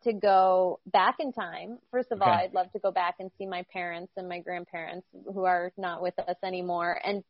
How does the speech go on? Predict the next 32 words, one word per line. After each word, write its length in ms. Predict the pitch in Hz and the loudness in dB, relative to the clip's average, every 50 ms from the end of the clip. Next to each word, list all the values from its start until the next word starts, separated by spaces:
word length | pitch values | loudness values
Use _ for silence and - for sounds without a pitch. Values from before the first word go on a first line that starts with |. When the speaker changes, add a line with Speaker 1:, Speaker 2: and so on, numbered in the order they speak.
| _ _ - | _ _ -4
Speaker 1:
and 240 | 202 202 202 208 196 | -2 -2 -2 0 0
just 140 | 233 233 - - | -2 -2 -2 2
tell 220 | - 214 196 190 190 | 6 8 8 8 8
them, 340 | 196 190 185 185 190 - - | 6 2 2 0 -2 -4 -4
you 120 | - 240 | -2 0
know, 260 | 208 185 180 175 180 180 _ _ _ _ _ _ _ _ - - | 2 2 2 2 0 -2 _ _ _ _ _ _ _ _ -2 0
"I'm 220 | 214 220 226 233 | 2 2 2 4
fine, 840 | - - 233 220 220 214 214 208 208 208 208 208 208 - - - - - | 4 6 6 6 6 4 4 4 6 6 6 4 4 0 -2 2 4 6
things 180 | 247 240 226 202 | 6 8 8 8
Speaker 2:
Yeah. 80 | 240 | 8
Speaker 1:
are 40 | 208 | 8
great," 480 | - 226 220 214 202 202 208 202 196 151 | 8 10 12 12 12 12 12 10 8 6
you 120 | 226 226 | 6 6
know, 140 | 208 190 196 208 | 6 6 4 4
hear 280 | - 320 320 311 302 302 311 | 6 8 10 10 10 10 12
how, 440 | 277 247 240 233 233 226 208 - - - - | 12 12 12 12 12 12 10 6 2 -2 2
how, 320 | 226 247 240 240 233 226 - - _ _ _ _ | 8 10 10 10 10 8 4 -2 _ _ _ _
you 200 | - 214 226 226 | -8 -2 0 2
know, 280 | 214 202 190 185 196 196 _ _ | 2 2 2 0 0 -2 _ _
just 140 | - 330 - | -2 0 2
hear 220 | - 311 302 285 262 | 4 8 10 10 12
their 380 | 240 226 208 196 190 190 190 - - | 12 12 10 10 8 4 0 -6 0
words 500 | 185 185 214 208 190 190 190 202 196 190 | 4 8 8 10 10 8 6 6 6 6
again. 440 | 196 180 196 180 180 185 190 196 - - - - - | 6 8 8 8 6 4 2 -2 -6 -10 -16 -12 -4
Speaker 2:
Yeah. 160 | 196 208 214 | 4 8 12
Speaker 1:
But 80 | 247 | 12
I'd 140 | 254 254 262 | 12 12 12
also 300 | 277 320 370 359 - 339 | 12 12 12 10 10 8
love 360 | 277 262 240 233 226 214 214 | 10 12 12 12 12 10 6
to 100 | - 233 | 2 4
go 200 | 196 220 208 208 196 | 8 10 12 12 12
ahead 520 | 185 185 185 196 190 180 175 180 220 247 | 10 8 4 2 4 6 8 6 6 6